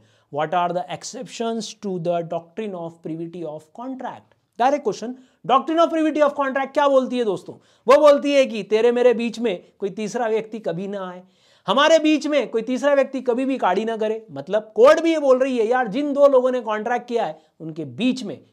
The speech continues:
कोई तीसरा व्यक्ति कभी भी केस फाइल ना करे। कॉन्ट्रैक्ट के तहत ये रूल लगता है और बोलते हैं इसको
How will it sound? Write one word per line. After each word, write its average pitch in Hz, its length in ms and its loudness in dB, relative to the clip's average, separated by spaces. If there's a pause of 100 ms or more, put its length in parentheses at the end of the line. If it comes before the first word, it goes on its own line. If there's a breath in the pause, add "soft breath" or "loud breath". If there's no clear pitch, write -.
कोई 151 100 -10
तीसरा 220 400 -6
व्यक्ति 190 300 -6
कभी 165 240 -6
भी 165 100 -8
केस 160 340 -10
फाइल 139 340 -8
ना 151 240 -8
करे। 196 280 -2
कॉन्ट्रैक्ट 143 640 -12
के 196 120 -2
तहत 160 340 -8
ये 135 120 -8
रूल 143 200 -8
लगता 139 340 -8
है 143 200 -6
और 143 60 -10
बोलते 175 340 -6
हैं 233 80 -4
इसको 190 420 -6